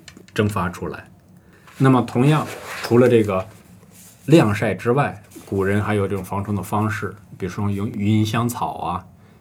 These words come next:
我们今天管它叫七里香啊，这种东西掺杂在这个书里面加上，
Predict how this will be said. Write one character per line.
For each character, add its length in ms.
我 100
们 80
今 140
天 140
管 160
它 40
叫 80
七 180
里 140
香 340
啊， 140
这 120
种 140
东 100
西 220
掺 220
杂 160
在 100
这 60
个 100
书 200
里 100
面 240
加 260
上， 240